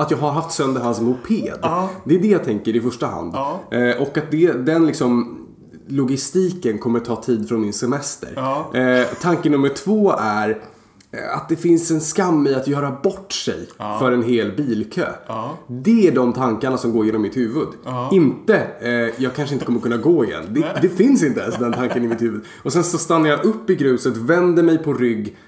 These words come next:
Speaker 1: eh, känner efter att, att alla leder är okej. Och, och huvudet
Speaker 2: Mm.
Speaker 1: var ju aldrig ens i marken.
Speaker 2: Nej.
Speaker 1: Ehm, även om jag, jag hade hjälm, eh, vilket jag är glad för, även om, även om, eh, det aldrig ens var i marken. Så.
Speaker 2: Ja.
Speaker 1: Men, eh, allt funkar och jag har skrapat upp, eh,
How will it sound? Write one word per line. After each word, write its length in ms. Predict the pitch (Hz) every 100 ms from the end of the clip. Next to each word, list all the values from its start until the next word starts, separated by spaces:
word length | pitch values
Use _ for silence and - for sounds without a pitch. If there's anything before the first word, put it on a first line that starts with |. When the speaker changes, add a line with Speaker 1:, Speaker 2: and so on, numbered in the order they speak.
| -
Speaker 1:
eh, 240 | 123 123 117
känner 280 | - 147 143
efter 240 | 139 - 135
att, 140 | 131 -
att 260 | 127 - 139
alla 180 | 123 113
leder 420 | 120 113 104 120
är 100 | 113
okej. 320 | 113 101 95
Och, 80 | 104
och 160 | 120 123
huvudet 200 | 143 131
Speaker 2:
Mm. 140 | 156
Speaker 1:
var 100 | 131
ju 60 | 113
aldrig 200 | 104 107
ens 160 | 104
i 40 | 127
marken. 440 | 143 107 - -
Speaker 2:
Nej. 160 | 117 123 127 - - -
Speaker 1:
Ehm, 560 | 117 113 117 117 113 - -
även 180 | 123 123
om 80 |
jag, 100 | 123 120
jag 120 | 127
hade 160 | 127 117
hjälm, 420 | 107 113 139 175 175 - - -
eh, 220 | 117 117
vilket 320 | 110 113 110
jag 100 | 110
är 60 | 104
glad 240 | 107 92
för, 120 | 101
även 200 | 98 98
om, 160 | 101 -
även 280 | 101 95 101
om, 180 | 98 98
eh, 140 | 92 90 92 - 98
det 80 | 101
aldrig 200 | 98 98
ens 140 | 95
var 80 | 95
i 40 |
marken. 260 | 98 - -
Så. 60 | 127
Speaker 2:
Ja. 160 | 131 131 -
Speaker 1:
Men, 320 | 117 127 123 - - -
eh, 360 | - 120 117 117
allt 140 | 131
funkar 560 | - 156 123 139 135 143
och 260 | 131 123 131
jag 80 |
har 80 | 123
skrapat 440 | 117 135 127 127 127
upp, 320 | - - -
eh, 140 | -